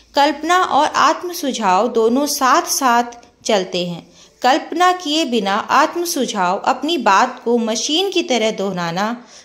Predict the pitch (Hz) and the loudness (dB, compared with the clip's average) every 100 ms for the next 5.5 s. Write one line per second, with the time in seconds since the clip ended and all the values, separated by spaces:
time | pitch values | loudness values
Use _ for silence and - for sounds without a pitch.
0 | _ 202 185 175 - 185 294 262 294 330 | _ -4 -2 -2 -2 2 2 2 -2 0
1 | 208 190 185 196 180 160 160 - - - | 0 0 -2 -4 -4 -6 -6 -8 -14 -20
2 | _ 226 240 277 285 381 381 247 226 226 | _ -4 -2 -2 0 2 2 2 0 -4
3 | 226 202 185 180 208 254 - 320 349 359 | -4 -4 -4 -2 0 0 2 2 2 -4
4 | 349 262 - 196 233 254 226 220 - 202 | -2 -4 0 2 2 0 -2 -2 -4 -6
5 | - 214 185 190 254 | -4 -4 -4 -4 -6